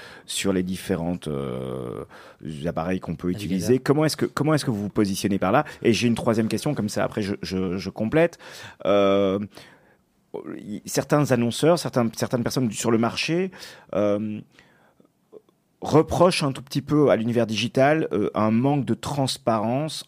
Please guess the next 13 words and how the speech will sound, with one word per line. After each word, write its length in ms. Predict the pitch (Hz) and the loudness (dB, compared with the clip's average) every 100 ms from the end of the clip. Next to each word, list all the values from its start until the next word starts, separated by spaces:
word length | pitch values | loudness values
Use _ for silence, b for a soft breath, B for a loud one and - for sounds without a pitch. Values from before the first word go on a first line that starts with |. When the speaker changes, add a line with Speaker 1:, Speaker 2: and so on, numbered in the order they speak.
| - | -6
Speaker 1:
en 120 | 101 | -4
termes, 460 | - 117 117 120 - | -2 0 0 -2 -4
en 140 | 101 | -4
termes 280 | 92 110 110 | -2 0 0
de, 160 | 95 87 | 0 0
de, 240 | 92 92 | 0 -2
de, 300 | 85 85 80 | -2 -2 -2
de 120 | 90 | -4
performance, 880 | - - 170 - 127 113 113 156 - - | -2 0 0 0 0 2 0 -2 -6 -8
en 60 | |
termes 220 | 98 104 | -2 -2
de 100 | 104 | 0
chiffres, 560 | 101 - 123 185 - | -2 -2 -2 -6 -8